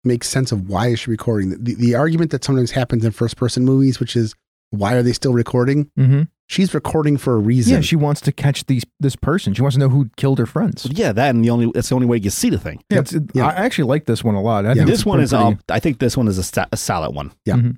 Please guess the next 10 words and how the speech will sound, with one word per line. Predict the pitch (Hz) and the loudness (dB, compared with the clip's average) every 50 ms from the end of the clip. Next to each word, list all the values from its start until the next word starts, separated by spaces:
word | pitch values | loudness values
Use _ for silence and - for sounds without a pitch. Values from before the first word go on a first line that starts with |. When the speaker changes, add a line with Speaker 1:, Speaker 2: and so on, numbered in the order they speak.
| _ _ - | _ _ -2
Speaker 1:
Wendy's | 131 160 214 196 147 | 0 2 2 2 2
motivations | 160 156 147 139 139 139 - 147 127 - | 2 2 2 2 2 2 2 0 0 2
and | 120 117 - | 0 0 0
plans, | - - 113 92 73 73 85 98 - _ _ _ _ _ _ _ _ _ - | 0 0 0 0 0 0 -2 -4 -6 _ _ _ _ _ _ _ _ _ -6
despite | 127 - - - - 226 262 - | -6 -6 -4 -2 -2 -2 -2 -2
her | - - 165 160 | -4 -2 0 0
lying | 151 151 151 156 151 | 2 2 2 2 2
to | 143 - 139 | 2 2 0
her | 113 | 0
friends, | 104 - 156 143 127 104 98 95 - | 0 0 0 2 2 2 2 0 -2